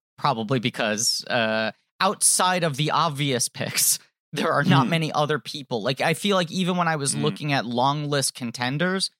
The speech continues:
Speaker 1: it was like, oh, there were, like, eight obvious people jockeying for these slots.
Speaker 2: Yeah.
Speaker 1: And
Speaker 2: Yeah.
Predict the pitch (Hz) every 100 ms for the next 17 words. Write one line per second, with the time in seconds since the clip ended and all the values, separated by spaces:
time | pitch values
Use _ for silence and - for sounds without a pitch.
0 | _ _ - 160 143 160 - 262 233 185
1 | 180 170 151 - 190 220 - 160 143 143
2 | - 139 127 117 117 120 - 117 113 120
3 | 104 101 - 104 95 92 - - _ -
4 | - 131 98 120 113 110